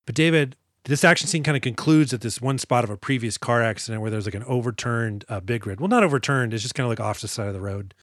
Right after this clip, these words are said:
And you, you can tell, like, a fight has gone down here 'cause there's, like, dead bodies.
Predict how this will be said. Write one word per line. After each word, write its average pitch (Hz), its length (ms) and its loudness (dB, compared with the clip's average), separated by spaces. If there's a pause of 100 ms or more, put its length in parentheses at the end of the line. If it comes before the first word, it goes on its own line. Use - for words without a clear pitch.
(280)
And 127 280 0
you, 180 100 -2
you 180 140 0
can 170 80 -2
tell, 190 100 8
like, 151 120 6
a 123 60 4
fight 131 300 4
has 120 120 -2
gone 117 220 0
down 110 200 -2
here 107 180 -2
'cause 104 120 -4
there's, 104 120 -4
like, 98 120 -6
dead 113 200 2
bodies. 101 420 -2